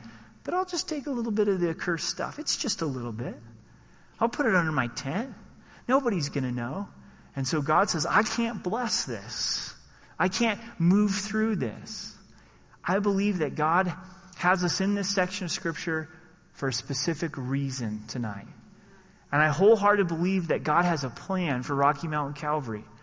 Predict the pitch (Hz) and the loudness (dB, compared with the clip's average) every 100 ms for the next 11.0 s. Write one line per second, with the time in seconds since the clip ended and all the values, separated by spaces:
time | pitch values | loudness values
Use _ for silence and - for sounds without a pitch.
0 | - - 160 185 165 - 180 190 160 170 | -16 -2 4 4 2 0 6 6 4 0
1 | - 147 120 - - - - - 185 185 | 2 0 0 -6 -20 -20 -12 2 2 4
2 | 190 - - 180 151 117 - - - - | 2 2 2 2 2 2 2 0 -4 -14
3 | - - 147 147 175 175 160 143 151 135 | -20 -2 0 2 2 4 4 2 0 -2
4 | 139 160 147 - 156 147 - 160 151 160 | -2 0 -2 2 2 2 0 -2 0 0
5 | 151 139 139 165 180 180 175 - 143 135 | 0 0 0 4 4 6 2 2 -2 0
6 | 175 214 208 190 - 185 180 - - - | 2 2 2 0 2 4 2 -2 -10 -14
7 | - 139 156 170 - 180 175 175 170 170 | -4 0 2 2 2 2 2 4 2 2
8 | - - 139 143 143 151 165 156 151 151 | -4 -4 -4 2 4 4 4 0 4 6
9 | 113 135 131 135 143 151 180 220 185 190 | 6 4 2 2 4 4 6 6 6 6
10 | 185 185 170 147 - 190 185 160 131 123 | 6 4 2 2 0 0 0 0 0 -4